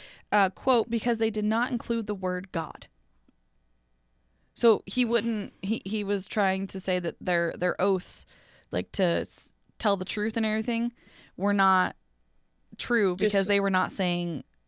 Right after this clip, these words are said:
Speaker 2: just
Speaker 1: the
Speaker 2: be-,
Speaker 1: word God
Speaker 2: just
Speaker 1: in
Speaker 2: because
Speaker 1: it.
Speaker 2: you put your hand on the Bible,
Speaker 1: Mm-hmm.
Speaker 2: d-, it's a s-, it's still a separation because
Speaker 1: Uh-huh.
Speaker 2: of the, it's a legal system. <laughs>
Speaker 1: Yep.
Speaker 2: Just like even when any, uh,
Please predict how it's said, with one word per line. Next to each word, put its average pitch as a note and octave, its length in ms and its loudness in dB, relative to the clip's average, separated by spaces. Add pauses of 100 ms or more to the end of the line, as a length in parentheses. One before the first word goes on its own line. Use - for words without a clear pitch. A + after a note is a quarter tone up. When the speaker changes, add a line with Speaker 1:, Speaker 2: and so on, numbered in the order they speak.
(340)
Speaker 2:
just G3+ 360 -4
Speaker 1:
the G#3 80 2
Speaker 2:
be-, G3 40 0
Speaker 1:
word F3 260 -2
God D3 240 0
Speaker 2:
just F3 200 0
Speaker 1:
in F3 80 -2
Speaker 2:
because F3+ 240 2
Speaker 1:
it. D#3 60 -2
Speaker 2:
you D3 120 -4 (220)
put - 200 -2
your D3 120 -4
hand E3 480 0
on C#3+ 160 -2
the D3 60 -4
Bible, G#2 580 -2 (360)
Speaker 1:
Mm-hmm. F3+ 220 -8 (1080)
Speaker 2:
d-, - 140 -14 (200)
it's - 460 -4
a - 60 -2
s-, - 260 -4
it's E3 180 -4
still C#3+ 320 2
a A2 80 0
separation A2 1080 -4
because A#2 760 -8
Speaker 1:
Uh-huh. F3 240 -6 (720)
Speaker 2:
of B2+ 260 -8
the, - 140 -6
it's - 140 -8
a D3 60 -6
legal - 340 -10
system. - 340 -6 (120)
<laughs> - 100 -10
Speaker 1:
Yep. E3+ 300 -4 (640)
Speaker 2:
Just F3+ 160 0
like F3 140 4
even E3+ 280 0
when D#3 220 0
any, D#3+ 440 -4 (260)
uh, C#3+ 460 -4